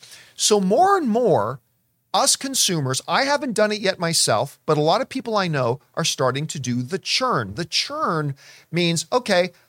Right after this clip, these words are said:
I've got Netflix as long as Stranger Things is on. Stranger Things, the new season's done. Great. Cancel my Netflix, and I'll go over here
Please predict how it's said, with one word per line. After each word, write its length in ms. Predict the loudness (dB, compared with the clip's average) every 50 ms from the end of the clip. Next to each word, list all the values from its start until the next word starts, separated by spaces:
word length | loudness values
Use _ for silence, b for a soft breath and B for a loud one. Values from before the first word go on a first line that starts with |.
| b b -2
I've 160 | 0 0 2
got 180 | 2 0 2 2
Netflix 420 | 0 0 0 -2 -4 -4 -4 -4
as 80 | -2 -2
long 180 | -2 0 0
as 80 | -2 -4
Stranger 340 | -2 -2 -2 -2 -2 -4 -6
Things 240 | -6 -6 -8 -8
is 120 | -8 -10 -10
on. 260 | -8 -8 -8 -8 -10 -12 _ b b b b b b
Stranger 380 | b -2 2 2 2 2 0 -2
Things, 280 | -2 0 0 0 0 -2
the 100 | -2 0
new 120 | 0 0
season's 420 | 0 0 -2 -2 -2 -2 -2 0
done. 300 | 0 2 2 2 0 -6 -12 _ _ -2
Great. 320 | 0 0 0 0 -2 _
Cancel 340 | -8 -4 -4 -2 -2 0 0 0
my 140 | 0 0
Netflix, 640 | 0 0 0 -2 -2 -2 -4 -2 -2 -2 -2 -2 -4 b b b b b b b b b _
and 180 | 0 0 2 4
I'll 100 | 2 2
go 220 | 4 4 4 4
over 160 | 4 4 2
here 440 | 0 2 2 4 4 4 4 4 2